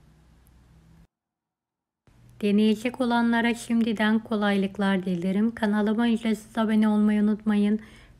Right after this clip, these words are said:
Bir dahaki videolarda görüşmek üzere. Allah'a emanet olun.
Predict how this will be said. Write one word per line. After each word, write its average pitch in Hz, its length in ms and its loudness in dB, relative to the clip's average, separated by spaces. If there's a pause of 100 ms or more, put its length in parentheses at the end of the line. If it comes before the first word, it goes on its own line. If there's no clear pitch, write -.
Bir 233 200 0
dahaki 214 280 0
videolarda 202 600 0
görüşmek 202 560 -2
üzere. 233 340 -2
Allah'a 202 420 -2
emanet 208 500 2
olun. 214 320 2